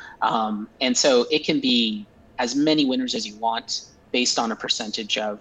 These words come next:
whatever the total, uh, pot that's collected becomes. Now, that's just how general sweepstakes work. As using the application, you can be able to,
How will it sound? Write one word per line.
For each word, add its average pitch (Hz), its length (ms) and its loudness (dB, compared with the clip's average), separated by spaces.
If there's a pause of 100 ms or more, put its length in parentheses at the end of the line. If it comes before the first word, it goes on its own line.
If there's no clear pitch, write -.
whatever 117 460 0
the 110 120 -6
total, 110 560 0 (360)
uh, 104 280 2
pot - 500 2
that's - 180 -2
collected 156 580 -4
becomes. - 680 -2 (340)
Now, 131 400 2 (220)
that's 165 260 4
just - 380 0
how 143 160 0
general 127 280 2
sweepstakes - 600 -4
work. 110 260 -6 (260)
As 117 600 2
using 147 240 0
the 139 100 -2
application, 120 800 -6
you 117 100 -10
can 117 180 -12
be 110 140 -8
able 110 140 -10
to, 107 360 -8